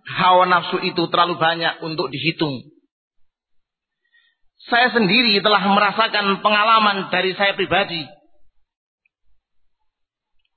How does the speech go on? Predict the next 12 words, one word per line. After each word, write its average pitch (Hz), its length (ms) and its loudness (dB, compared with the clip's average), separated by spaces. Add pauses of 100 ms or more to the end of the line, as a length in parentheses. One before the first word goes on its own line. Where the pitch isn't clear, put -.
(920)
Kata 233 240 2
beliau 226 560 4
menceritakan 214 560 0
pengalaman 208 320 2
pribadinya. 190 560 -4 (1400)
Terkadang 277 560 0
saya 269 320 2
meneliti 262 480 2
sebuah 240 320 2
masalah 262 720 2 (960)
dengan 190 320 0
menganggap 185 480 2